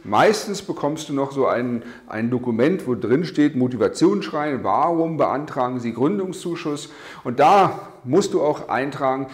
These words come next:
dass du diese Mittel Gründungszuschuss nur für deine privaten Lebenshaltungskosten brauchst, also für Miete, für Unterkunft, Essen,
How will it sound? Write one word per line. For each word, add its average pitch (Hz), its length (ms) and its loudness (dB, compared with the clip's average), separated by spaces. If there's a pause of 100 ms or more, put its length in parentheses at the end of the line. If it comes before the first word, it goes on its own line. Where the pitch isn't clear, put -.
(120)
dass 120 160 -6
du 127 80 -8
diese 120 240 -2
Mittel 139 320 0
Gründungszuschuss 151 840 -2 (100)
nur 196 120 2
für 196 120 -2
deine 170 180 0
privaten 170 720 -2 (160)
Lebenshaltungskosten 107 1000 -2
brauchst, - 360 -12
also 98 140 -12
für 120 160 -8
Miete, 139 560 -2 (420)
für 95 160 -8
Unterkunft, 131 760 -4
Essen, 127 560 -2